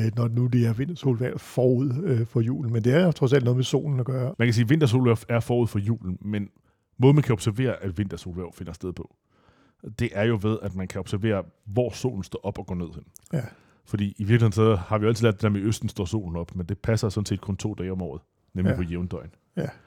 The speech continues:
Speaker 2: Når det er, øh, tættere på vinter, jo tættere på vi kommer til vintersolvejr, jo mere står solen op i sydøst og går ned i sydvest.
Speaker 1: Mhm.
Speaker 2: Og man kan da godt forestille sig, at fra sydøst til sydvest, den bane, man har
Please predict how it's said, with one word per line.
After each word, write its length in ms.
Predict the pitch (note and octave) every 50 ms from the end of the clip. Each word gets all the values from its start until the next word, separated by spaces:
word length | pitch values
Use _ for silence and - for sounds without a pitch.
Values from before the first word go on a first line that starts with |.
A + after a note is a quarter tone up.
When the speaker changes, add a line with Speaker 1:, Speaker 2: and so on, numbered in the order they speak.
| _ _ _ _ _ _ _ -
Speaker 2:
Når 180 | A2 G#2 G2+
det 180 | F2+ G#2+ G2+ G2 - _ _
er, 280 | - G2+ G2 F#2+ F#2 F2+ F2+ - _ _ _ -
øh, 260 | F2+ F2 F2 F2 E2+ E2 - _ _ _ _ _ _ _ _ _ _ _ _ _ _ _ _ _ _ _ _ _ _ _ _ _ _ _ -
tættere 220 | - C3+ C#3 D3
på 100 | - G#2
vinter, 300 | F#2 - - C3 - F2 - - _ _ _ _ _ _ _ _ _ -
jo 60 | F#2
tættere 220 | - - C3 C3+
på 120 | - - B2
vi 100 | G#2+ G2
kommer 260 | - - A#2+ A2 F#2+
til 160 | - - F#2
vintersolvejr, 600 | G#2 A#2+ A2+ - E2+ - F#2+ F2 E2 F2+ F2+ E2+ - - F2 F2+
jo 60 | G2+
mere 360 | G2 G2 G2 G2+ G#2 A2+ A#2 A2+
står 160 | - - G#2
solen 340 | - - A#2 G#2 F#2 F2+ - -
op 220 | F2+ F#2 - - - _ _ _ _ _ _ _ _
i 140 | - E2+ E2
sydøst 460 | - - D#3+ F3 C3+ A#2+ - - - -
og 80 | G#2+
går 100 | F#2+ G2+
ned 140 | F#2+ G2 F#2+
i 20 | G2
sydvest. 560 | - - G2+ F#2 - - - - - - - _ _ _ _
Speaker 1:
Mhm. 100 | F3 - D#2+ F#2+ A2+ - - _ _ _ _ _ _
Speaker 2:
Og 80 | - G2+
man 80 | G#2+ G2+
kan 80 | G#2+ G#2+
da 40 |
godt 140 | G2+ A#2+ A#2+
forestille 320 | - B2 B2+ - - A#2 -
sig, 120 | A2 G2
at 80 | F#2+ -
fra 100 | - G#2+
sydøst 320 | - C3+ A#2+ B2+ C3 -
til 80 | - G2+
sydvest, 360 | - - F#2 F#2 G2 G2 -
den 140 | A2+ G#2 G2+
bane, 320 | - G2 F#2+ A2 A#2 B2
man 140 | G2+ F2+ E2+
har 300 | F#2+ G2 F#2+ - -